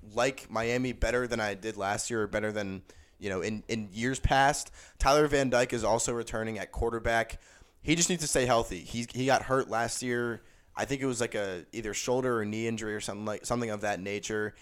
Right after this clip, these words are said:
He needs to stay healthy. He's a, he's a pretty good quarterback. He just hasn't really been able to prove himself at all,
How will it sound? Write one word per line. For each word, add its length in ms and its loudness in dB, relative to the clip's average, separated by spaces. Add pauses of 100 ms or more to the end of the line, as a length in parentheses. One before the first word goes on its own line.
(220)
He 100 -2
needs 160 2
to 80 0
stay 180 0
healthy. 380 2
He's 300 0
a, 80 6
he's 180 0
a 60 2
pretty 260 0
good 140 -2
quarterback. 400 -2
He 40 -10
just 140 -6
hasn't 220 2
really 160 0
been 120 -2
able 160 0
to 60 -2
prove 260 0
himself 380 2
at 60 0
all, 340 6